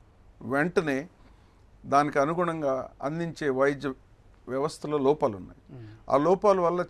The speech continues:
Speaker 1: చాలామంది అక్కడ వెళ్ళడానికి ఇష్టపడట్లేదు. చిన్న చిన్న హాస్పిటల్స్‌కి వెళ్తున్నారు. చిన్న చిన్న హాస్పిటల్‌కి వెళ్ళిన తర్వాత అక్కడ పేషెంట్ని అసెస్ చేసి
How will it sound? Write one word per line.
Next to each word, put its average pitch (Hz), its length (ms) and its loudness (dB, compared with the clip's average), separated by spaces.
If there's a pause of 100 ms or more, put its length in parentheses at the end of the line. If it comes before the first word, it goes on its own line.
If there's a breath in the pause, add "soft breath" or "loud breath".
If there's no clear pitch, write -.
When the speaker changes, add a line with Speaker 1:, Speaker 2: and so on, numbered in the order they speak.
Speaker 1:
చాలామంది 156 560 4
అక్కడ 143 200 -2
వెళ్ళడానికి 139 580 0
ఇష్టపడట్లేదు. 120 680 -6 (640 soft breath)
చిన్న 196 120 0
చిన్న 180 280 2
హాస్పిటల్స్‌కి 151 680 0
వెళ్తున్నారు. 110 500 -8 (540 soft breath)
చిన్న 196 120 -2
చిన్న 196 240 0
హాస్పిటల్‌కి 165 520 2
వెళ్ళిన 160 260 -4
తర్వాత 147 280 2
అక్కడ 123 440 2
పేషెంట్ని 175 600 -2
అసెస్ 139 480 0
చేసి 139 360 -4